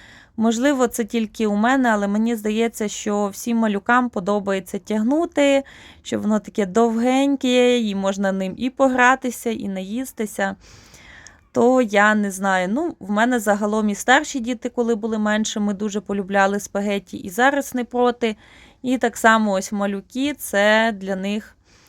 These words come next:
а, справжня насолода поласувати спагетті, плюс, а, щось таке м'ясне. Буває, я готую котлети, буває ось тефтелі, буває якусь рибу смажу. Ну, загалом все просте,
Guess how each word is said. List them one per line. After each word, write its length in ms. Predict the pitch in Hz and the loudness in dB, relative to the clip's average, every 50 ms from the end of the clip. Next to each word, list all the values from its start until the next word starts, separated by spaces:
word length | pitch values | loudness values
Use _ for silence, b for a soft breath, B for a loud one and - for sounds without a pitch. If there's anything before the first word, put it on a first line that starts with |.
| b b b b b b b | b b b b b b b
а, 220 | - - 202 208 208 | 0 2 2 2 2
справжня 580 | - - - 233 220 220 220 214 196 202 196 | 0 0 4 6 6 6 6 4 0 -4 -2
насолода 880 | 196 196 202 - - 208 196 196 208 233 269 269 240 269 262 254 262 254 - | -2 -2 -4 -4 -4 -6 -4 -2 0 0 0 2 2 2 0 0 0 -4 -4
поласувати 720 | - 208 202 202 202 208 208 - 202 180 185 185 180 - 185 | -4 -2 2 2 2 2 2 -2 -6 -6 -6 -6 -6 -10 -12
спагетті, 920 | - - - 208 214 214 247 262 285 330 320 - _ - 262 262 262 254 - | -12 -4 -2 -2 0 2 2 2 2 2 0 -4 _ -6 -4 -4 -4 -4 -6
плюс, 520 | - 202 196 202 190 180 175 - - - B B B B B B B B B - | -8 -6 -4 -4 -4 -6 -6 -10 -12 -16 B B B B B B B B B 0
а, 200 | - 202 214 208 | 0 2 2 2
щось 260 | - 240 233 226 - | 0 0 -2 -2 -2
таке 280 | - 214 - - 202 | -8 -8 -6 -2 -2
м'ясне. 500 | 196 196 214 214 208 - 254 277 302 349 | -2 -2 -2 -4 -4 -2 0 0 2 2
Буває, 380 | 320 233 226 202 208 214 214 208 | 2 0 -2 0 2 2 2 2
я 220 | 202 180 214 208 | 0 0 0 0
готую 420 | 202 196 202 - - 208 202 196 180 | 0 -2 -4 -6 -4 -4 -4 -4 -4
котлети, 680 | - 202 202 - 247 269 302 349 359 349 - 269 254 | -6 -8 -8 -2 0 2 2 2 2 0 -2 -2 -2
буває 540 | 214 190 196 180 196 202 196 190 190 185 175 | -4 -6 -6 -2 0 2 2 2 0 -2 -2
ось 220 | 180 180 180 - | -4 -4 -4 -6
тефтелі, 640 | - - 220 - - - 262 277 302 330 320 285 269 | -8 -8 -8 -6 -4 0 2 4 4 4 4 2 0
буває 340 | 220 196 185 180 196 190 185 | -2 -4 -4 -2 0 0 0
якусь 280 | 180 180 - 220 - - | -2 -4 -8 -8 -8 -6
рибу 320 | 269 302 320 277 285 269 | -4 -2 -2 -2 -4 -6
смажу. 540 | - - 240 240 233 233 233 220 220 214 214 b b b b b b b b b b b b - | -6 -4 -2 0 2 2 2 0 -2 -6 -8 b b b b b b b b b b b b -8
Ну, 140 | 381 392 349 | -6 -4 0
загалом 720 | 254 233 220 214 196 196 202 226 254 269 269 277 269 - _ _ _ _ _ | 2 2 2 2 0 0 2 2 2 2 0 0 -2 -6 _ _ _ _ _
все 480 | - - - - 262 269 269 262 247 226 - _ _ _ _ _ _ _ | -14 -6 -2 2 4 4 4 2 0 -2 -6 _ _ _ _ _ _ _
просте, 640 | - 226 226 233 - - - 269 269 294 320 339 | -8 -6 -6 -6 -6 -4 0 2 2 4 4 2